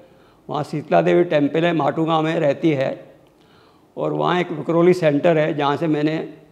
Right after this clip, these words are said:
यशवंतराव चौहान university से बीए का spiritual course किया हुआ है। ये course यशवंतराव चौहान ने दो हज़ार बारह में start किया था और मैंने admission ली थी।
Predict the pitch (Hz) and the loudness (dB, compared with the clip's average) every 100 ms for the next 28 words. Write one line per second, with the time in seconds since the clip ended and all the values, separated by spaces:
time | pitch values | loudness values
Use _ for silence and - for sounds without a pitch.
0 | _ _ _ _ _ _ 143 147 175 165 | _ _ _ _ _ _ -6 -4 0 0
1 | 165 175 175 175 156 160 160 160 160 160 | 4 4 4 4 2 4 2 2 0 0
2 | 160 160 165 160 160 127 151 160 165 160 | 0 0 -2 -2 -4 -2 0 0 2 0
3 | 151 160 147 160 151 151 143 - 151 123 | 0 -6 -4 -4 -4 -6 -8 -6 -4 -4
4 | 107 - - - - _ _ _ _ _ | -4 -8 -8 -16 -20 _ _ _ _ _
5 | _ _ _ _ _ _ _ _ 147 160 | _ _ _ _ _ _ _ _ -4 -4
6 | 170 180 170 165 160 160 180 180 180 180 | 0 0 0 0 -2 0 0 4 4 4
7 | 165 170 170 180 151 156 160 170 143 139 | 2 2 0 -2 0 0 2 2 0 0
8 | 147 160 156 160 147 151 160 123 131 131 | 0 -2 -4 -2 -2 -2 -2 -2 -4 -8
9 | - - - - _ _ 147 143 147 165 | -12 -20 -20 -20 _ _ -10 -6 -2 0
10 | 160 143 151 151 165 143 156 160 147 180 | 0 -2 -4 -2 -2 0 -2 -2 -6 -8
11 | - | -16